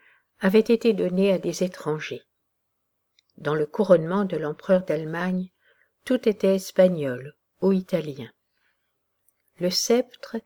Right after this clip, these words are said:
était porté par le marquis de Montferrat,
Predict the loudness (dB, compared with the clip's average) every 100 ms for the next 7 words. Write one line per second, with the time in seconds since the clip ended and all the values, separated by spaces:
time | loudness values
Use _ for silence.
0 | -14 -20 -10 -2 0 2 4 6 6 4
1 | 4 4 2 -2 -2 0 -4 -2 0 2
2 | 4 2 0 -4 -4 -8